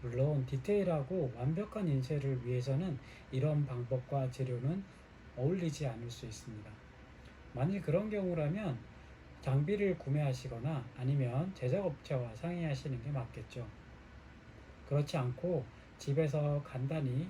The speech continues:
뭔가를 함께 찾고 원하는 곳에서 찍어낼 수 있다면 오늘 활용한 스텐실 방법도 절대 나쁘지 않다고 생각합니다.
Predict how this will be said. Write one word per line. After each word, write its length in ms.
뭔가를 540
함께 440
찾고 440
원하는 360
곳에서 440
찍어낼 440
수 320
있다면 560
오늘 300
활용한 460
스텐실 460
방법도 640
절대 440
나쁘지 360
않다고 380
생각합니다. 600